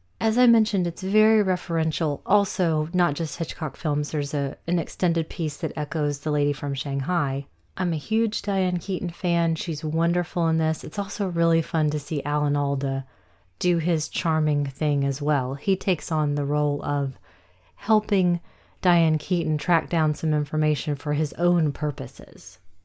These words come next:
And I hadn't thought about it in a while, but when I was reading up on Rear Window, it was mentioned as, again, one of those things heavily influenced by Hitchcock in a totally different way. How about your recommendation?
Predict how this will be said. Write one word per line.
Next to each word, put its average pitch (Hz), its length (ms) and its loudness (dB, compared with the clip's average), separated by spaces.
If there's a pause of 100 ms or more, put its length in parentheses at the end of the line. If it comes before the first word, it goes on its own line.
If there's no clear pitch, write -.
(140)
And 220 160 2
I 214 60 2
hadn't 269 340 0
thought 339 220 0
about 180 240 0
it 170 120 0
in 165 60 0
a 156 80 0
while, 147 300 0
but 180 140 0
when 190 140 0
I 180 80 2
was 170 180 -4
reading 180 300 2
up 165 200 -2
on 151 260 0
Rear 151 180 0
Window, 156 560 2
it 170 140 -2
was 165 180 -2
mentioned 156 580 0
as, 147 180 -2
again, 147 300 0
one 147 120 2
of 147 80 0
those 143 180 -2
things 143 300 -2
heavily 190 420 2
influenced 156 720 0
by 135 380 -4
Hitchcock - 580 -8
in 196 100 2
a 185 80 4
totally 175 420 2
different 151 420 -4
way. 147 520 -8 (360)
How 240 240 2
about 208 300 -2
your 202 360 -2
recommendation? - 800 -12